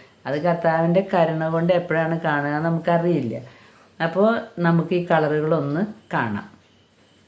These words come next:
ഒന്നാമത്തെ, ഉം, മാലാഖമാര് ശ്രാപ്പേന്മാര്. അവരുടെ, ഏഹ്, കളറ് വയലറ്റ് ആണ്, വയലറ്റ്. അപ്പോൾ ചിലപ്പോൾ നമ്മൾ പ്രാർത്ഥിക്കുമ്പോൾ വയലറ്റ് കളർ വരും. അത് ശ്രാപ്പേന്മാര് വരുന്നതിൻ്റെ അടയാളം ആയിരിക്കാം.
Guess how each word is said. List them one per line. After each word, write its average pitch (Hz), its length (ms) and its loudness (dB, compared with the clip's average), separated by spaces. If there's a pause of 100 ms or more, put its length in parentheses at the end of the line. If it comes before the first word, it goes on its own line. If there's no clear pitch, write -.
(1040)
ഒന്നാമത്തെ, 180 1080 2
ഉം, 170 260 -4
മാലാഖമാര് 165 720 0
ശ്രാപ്പേന്മാര്. 170 1200 0 (120)
അവരുടെ, 185 680 2 (400)
ഏഹ്, 156 680 -6 (120)
കളറ് 165 460 2 (500)
വയലറ്റ് 165 640 2
ആണ്, 139 200 -2
വയലറ്റ്. 131 420 -4 (500)
അപ്പോൾ 175 100 2
ചിലപ്പോൾ 202 380 4
നമ്മൾ 214 260 2
പ്രാർത്ഥിക്കുമ്പോൾ 185 520 0
വയലറ്റ് 170 500 2
കളർ 170 340 2
വരും. 135 300 -2
അത് 156 380 2
ശ്രാപ്പേന്മാര് 147 840 -2
വരുന്നതിൻ്റെ 160 680 0
അടയാളം 196 640 2
ആയിരിക്കാം. 151 1080 -2